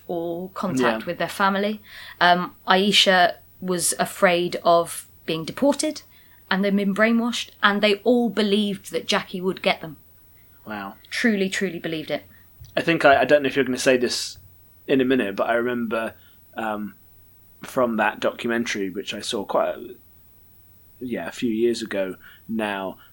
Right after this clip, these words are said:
Speaker 2: that it was just constantly, "Oh, there's been an earthquake. That was 'cause you didn't clean the s-, that's 'cause you didn't hoover the stairs thoroughly enough, that
Speaker 1: Yeah.
Speaker 2: it was so drilled into them that any,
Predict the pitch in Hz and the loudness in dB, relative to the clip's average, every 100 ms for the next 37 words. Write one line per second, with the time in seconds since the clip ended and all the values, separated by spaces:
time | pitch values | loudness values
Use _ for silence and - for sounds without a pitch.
0 | _ 113 104 98 107 101 - 104 - - | _ -4 -4 -4 -6 -6 -6 -6 -6 -6
1 | - 127 117 - 117 113 110 104 104 - | -4 -4 -4 -6 -8 -6 -6 -4 -6 -8
2 | _ _ _ _ _ 143 151 131 135 151 | _ _ _ _ _ 10 10 10 4 6
3 | 147 156 180 - - 107 95 - 120 135 | 8 10 10 10 4 2 2 4 4 4
4 | - 127 127 123 131 123 - - 131 131 | -2 -2 -2 0 0 0 -4 2 6 6
5 | 120 117 - - 147 127 127 - - 135 | 4 2 2 0 -2 -2 0 -2 0 2
6 | 139 143 - 160 147 131 127 - 143 139 | 2 0 6 8 10 6 4 10 10 12
7 | 127 123 - 120 113 110 110 107 101 - | 8 4 2 2 2 0 -4 -4 -6 -8
8 | 104 214 120 - - 127 117 123 120 110 | 0 0 2 0 4 6 4 2 0 0
9 | 123 123 110 104 104 110 131 120 110 | 0 -2 -6 -4 -2 -2 -2 -2 -4